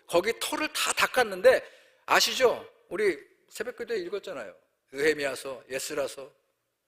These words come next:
상소를 막 올리고, 어, 얘네들이 반역하려고 그럽니다.부터 시작해가지고 모든 방해군들이 나왔어요.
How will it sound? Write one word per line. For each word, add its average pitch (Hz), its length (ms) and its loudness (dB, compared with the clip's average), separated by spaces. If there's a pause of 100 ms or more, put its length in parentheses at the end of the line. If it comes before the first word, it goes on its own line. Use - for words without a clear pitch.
(180)
상소를 196 480 -2
막 170 120 2
올리고, 147 480 -8 (720)
어, - 240 -20
얘네들이 151 300 0
반역하려고 151 640 -4
그럽니다.부터 151 540 -10
시작해가지고 190 720 -4
모든 339 720 -2
방해군들이 143 1080 -8
나왔어요. 92 500 -10